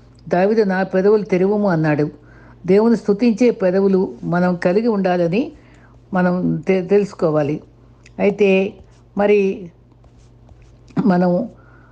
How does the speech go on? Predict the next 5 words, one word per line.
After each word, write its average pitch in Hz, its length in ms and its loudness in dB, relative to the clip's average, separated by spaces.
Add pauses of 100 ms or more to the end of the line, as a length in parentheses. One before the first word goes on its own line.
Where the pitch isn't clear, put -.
(140)
ఆ, 160 840 2 (540)
దేవుని 226 360 2
చిత్తంలో 208 760 0 (580)
మరి, 92 640 0 (840)
ఒకసారి 240 680 -2